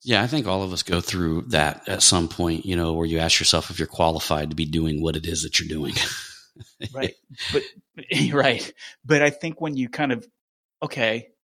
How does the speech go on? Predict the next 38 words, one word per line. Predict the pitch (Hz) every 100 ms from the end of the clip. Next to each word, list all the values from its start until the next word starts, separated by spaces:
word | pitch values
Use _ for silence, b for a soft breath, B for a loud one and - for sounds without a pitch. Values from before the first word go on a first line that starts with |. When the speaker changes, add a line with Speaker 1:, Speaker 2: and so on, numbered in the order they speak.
| _ _ _ _ _ _ _ _ _
Speaker 2:
I'm | 147
gonna | 156 143
live | 127 131
up | 127
to | 117
this | 117
obligation | 123 117 110 123 131 113
that | 104
we | 107
talked | - 131 143
about | 123 - 87
of | 123
making | 117 113 110 104
the |
place | 101 110 104
better | - 110
than | 107 101
we | -
found | - 117 143 104
it," | -
it | -
kinda, | - 131 107 B B B B -
it | 135
takes | - 170 -
the, | 131 104 - _ _ _ _ _
whatever, | 123 120 107 107
the, | 101 98 - _
the | 110
fear, | - - 143 127 123 120
the | 107
vanity | 107 120 123 120 117
piece, | 104 120 113 - 107
or | 101
the, | 101
like, | 95 95
"Who | - 131
am | 107 101
I?" | 104 104